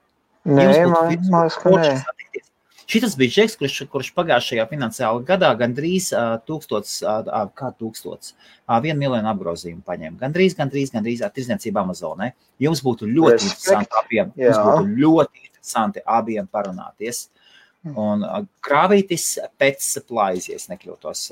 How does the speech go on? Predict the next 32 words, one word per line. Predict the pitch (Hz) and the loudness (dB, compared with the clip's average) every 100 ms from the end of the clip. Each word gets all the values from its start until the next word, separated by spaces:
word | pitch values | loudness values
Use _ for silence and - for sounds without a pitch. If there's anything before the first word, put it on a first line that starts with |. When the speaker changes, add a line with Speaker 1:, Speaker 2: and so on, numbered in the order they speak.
| - | -6
Speaker 2:
Māri, | 110 120 127 | 0 0 2
pareizi, | 131 135 143 | 2 4 4
Speaker 1:
Pet, | |
Speaker 2:
ja? | 120 - _ | 2 -4 _
Un | - | 2
Speaker 1:
Pet | 139 135 | 2 2
Supplies, | 135 131 113 104 120 | -6 0 0 0 -4
jā. | 120 - | -6 0
Speaker 2:
Jā, | 131 - - | 2 2 -2
Pet | 143 - | -8 -8
Supplies, | - - 98 98 | -8 -2 -2 0
jā, | 113 107 98 | 0 2 2
un | 107 107 101 | -2 -4 2
Grāvītis | 131 147 139 - | 2 2 -4 -8
Pet | 120 | -8
Supplies, | 120 - 156 190 220 180 | -10 0 4 6 4 2
un | 135 123 123 120 110 | -2 0 0 0 0
viņš | 147 156 - 139 | -2 -2 -6 -4
tirgo, | 170 160 139 120 117 113 113 - 139 160 | -4 0 2 4 6 4 0 -10 -12 -6
viņa | 151 143 113 | -4 -2 -2
noliktava, | 120 165 196 185 - 160 139 | -2 -2 0 -2 -4 -6 -8
š-, | - - - _ - - - - - _ _ _ _ | -12 -14 -16 _ -20 -20 -18 -18 -20 _ _ _ _
viņam | 294 294 - | 0 0 0
savi | 247 208 | 0 0
draugi, | 180 190 185 175 147 139 | 2 4 4 2 0 -4
un, | 127 | -4
un, | 127 123 120 117 120 _ - - - _ | -4 -4 -2 -4 -6 _ -20 -20 -20 _
un, | 139 135 | -4 -2
un, | 131 127 - _ | -2 -4 -8 _
te | 277 | -4
for, | 269 - 240 | -4 4 4
for, | - 220 | 6 4